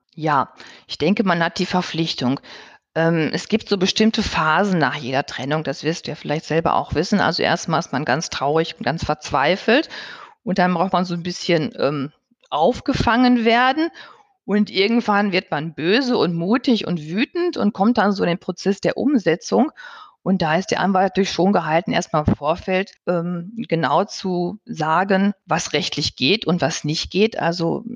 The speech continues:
ich würde zum Beispiel nie zwei Euro neunundvierzig für Hustenbonbons einklagen.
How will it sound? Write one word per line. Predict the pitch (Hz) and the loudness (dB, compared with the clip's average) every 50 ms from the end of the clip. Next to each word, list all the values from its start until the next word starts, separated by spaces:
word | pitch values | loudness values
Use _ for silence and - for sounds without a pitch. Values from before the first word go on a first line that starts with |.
| - - - | -14 -14 -12
ich | - - - - | -12 -10 -4 0
würde | 160 185 190 | 0 0 0
zum | - - 160 | 0 0 0
Beispiel | 165 175 - 180 160 | 0 0 0 0 2
nie | 160 175 196 | 2 2 2
zwei | - - 165 143 | 0 0 2 2
Euro | 156 175 175 | 4 4 4
neunundvierzig | 170 165 165 170 190 - - 185 185 - - 170 - | 4 4 2 2 2 2 2 2 0 0 -4 -2 0
für | 165 180 | 2 4
Hustenbonbons | 233 277 - 220 185 160 151 156 160 - | 4 4 4 2 2 2 2 0 -2 -4
einklagen. | 131 131 131 147 - - 151 151 160 180 214 | -4 -4 -4 -4 -4 -4 -4 -2 0 0 0